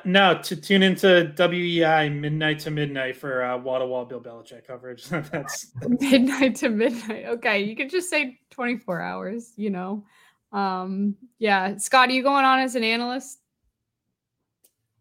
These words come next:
Speaker 1: Uh, yeah, the, we're, we're gonna talk about his, uh, fan banner captaincy from, uh,
Speaker 2: Okay,
Speaker 1: twenty nineteen
Speaker 2: yeah.
Speaker 1: Stanley Cup final. Yeah.
Speaker 2: Ugh.
Speaker 1: It's a, it's a big part of his legacy.
Speaker 2: Yeah,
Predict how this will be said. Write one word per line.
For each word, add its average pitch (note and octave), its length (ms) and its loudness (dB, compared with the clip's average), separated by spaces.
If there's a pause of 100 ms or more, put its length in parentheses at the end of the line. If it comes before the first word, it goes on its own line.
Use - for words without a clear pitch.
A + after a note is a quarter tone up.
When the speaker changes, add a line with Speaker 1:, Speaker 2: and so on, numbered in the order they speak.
(120)
Speaker 1:
Uh, D#3+ 600 4
yeah, E3 300 4
the, C#3+ 320 -8
we're, D#3+ 140 -4
we're E3 120 2
gonna F#3 160 2
talk F#3 300 2
about D#3 220 -2
his, D#3 220 -4
uh, D3 200 -2
fan D3 540 -6 (100)
banner C#3+ 280 -8
captaincy C#3+ 640 -14 (220)
from, B2 200 -18
uh, A3+ 300 -6
Speaker 2:
Okay, G#3 100 -8
Speaker 1:
twenty F3+ 220 -4
nineteen G3 220 -8
Speaker 2:
yeah. F#3+ 200 -2
Speaker 1:
Stanley C3 180 -12
Cup C3+ 140 -16
final. B2+ 260 -18 (120)
Yeah. C#3+ 160 -16 (200)
Speaker 2:
Ugh. G3+ 220 -6 (180)
Speaker 1:
It's - 120 -16
a, G3+ 40 -14
it's - 220 -20
a D#3 40 -12
big E3 160 0
part E3 160 2
of D3+ 60 -2
his C#3+ 160 -6
legacy. C3 440 -6 (460)
Speaker 2:
Yeah, G#3+ 60 -20